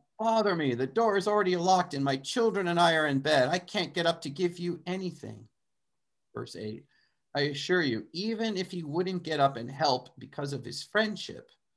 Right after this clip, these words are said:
he will get up and give his friend whatever he needs because of his friend's brashness." Verse nine, "And I tell you, ask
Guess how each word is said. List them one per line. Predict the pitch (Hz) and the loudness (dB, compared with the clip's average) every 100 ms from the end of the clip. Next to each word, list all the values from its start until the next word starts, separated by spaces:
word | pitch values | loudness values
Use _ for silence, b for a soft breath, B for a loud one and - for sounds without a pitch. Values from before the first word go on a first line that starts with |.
| _ _ _ _ _ _ | _ _ _ _ _ _
he | 131 | -6
will | 117 143 196 | -4 0 2
get | 175 165 135 | 2 2 4
up | 135 139 - | 4 2 -6
and | 120 110 | -8 -4
give | 135 139 | -4 -4
his | 147 - | -6 -6
friend | 123 113 110 | -4 -4 -4
whatever | 117 131 135 135 | -2 -2 0 -2
he | 123 | -2
needs | 123 117 110 - | -4 -4 -6 -10
because | 113 - 135 135 | -14 -4 -2 -2
of | 123 | -4
his | 127 104 | -6 -8
friend's | - 127 123 117 117 - _ _ _ - | -4 -2 0 -2 -6 -10 _ _ _ -4
brashness." | 110 120 131 - - - 92 - - - - _ _ _ _ _ _ _ _ _ | 2 4 4 -2 -10 -12 -12 -10 -12 -12 -20 _ _ _ _ _ _ _ _ _
Verse | 117 117 143 | -10 -2 4
nine, | 135 120 | 6 4
"And | 120 | 0
I | 123 | -2
tell | - 165 | 0 0
you, | 151 127 120 | 2 0 0
ask | 143 151 190 190 - - | 2 4 2 0 -10 -16